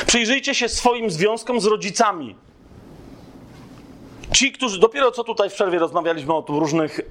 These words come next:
<clears throat> tematach. Słowo Boże mówi wyraźnie, że małżeństwo, czasem niektórzy do mnie przychodzą i w imieniu tam kogoś i mówią, że „a, bo znajoma to, a ja tu, ja mam jakiś tam problem”. I mówią,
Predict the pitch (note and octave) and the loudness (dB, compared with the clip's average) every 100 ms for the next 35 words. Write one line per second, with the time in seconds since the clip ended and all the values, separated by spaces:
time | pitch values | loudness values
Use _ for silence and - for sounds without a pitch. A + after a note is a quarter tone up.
0 | - A3 F3 - - F#3+ D#3 B2+ G#2+ - | 2 2 0 -2 4 6 6 2 0 0
1 | - - - - - - - - D4+ D4+ | -8 -20 -20 -20 -20 -12 4 6 6 2
2 | B3 B3 A#3+ A3 F#3 F#3+ - G3 A#3+ C4 | 0 0 -2 2 4 4 2 2 0 0
3 | - E3+ G#3+ G#3 F#3 C4 - A#3+ A#3 - | -4 2 4 2 0 -2 0 -2 -2 -2
4 | - A#3+ B3+ A3+ A#3+ A3 A3 G#3+ A3 A#3+ | 0 2 0 -2 -2 0 0 0 0 0
5 | G#3+ A3 G3+ F3 G#3 G#3 G3+ G3 G#3 B3+ | 0 -2 -2 0 0 0 0 0 0 2
6 | C4 A3 G3+ G3+ F#3 G3+ F#3+ G#3 G#3+ F#3+ | 2 2 -4 -2 0 2 2 2 0 -2
7 | G3 G#3 G#3+ G#3 G#3+ B3 G#3 F#3+ F#3 A#3+ | 0 2 2 0 0 0 2 2 0 -2
8 | A#3 - - D#3+ A3 G3+ G3+ G3+ G#3 A3+ | -4 -6 2 6 6 4 -2 -2 2 2
9 | A3 C4 B3 A#3 A3+ - - - G#3 G#3 | 4 2 2 -2 -4 -14 -10 -4 2 2
10 | A3 A#3 | 4 0